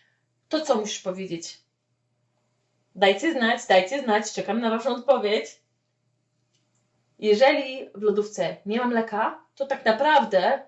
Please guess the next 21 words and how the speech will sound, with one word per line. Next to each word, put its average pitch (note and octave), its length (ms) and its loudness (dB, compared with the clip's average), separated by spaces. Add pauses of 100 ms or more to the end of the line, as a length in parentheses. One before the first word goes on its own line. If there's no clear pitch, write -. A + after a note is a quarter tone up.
(600)
jeżeli, A#3+ 240 -4 (180)
y, G3+ 260 6
pytacie A3+ 340 -4
mąż G#3 380 -4
albo F#3+ 260 -2
żona, G3+ 320 -2
"Hey, A#3+ 200 -2 (420)
are A3+ 140 4
you A3 100 2
going A3+ 200 0
to A3 60 -12
the A#3+ 120 -4
shop - 260 -2
now?", F#3 280 -4 (680)
to - 120 -4
odpowiedź A3+ 380 -4
powinna A#3 320 -6
brzmieć, G#3 580 -8 (260)
"Yeah, A3+ 680 6 (180)
should G3+ 360 -2
do. E3+ 180 -4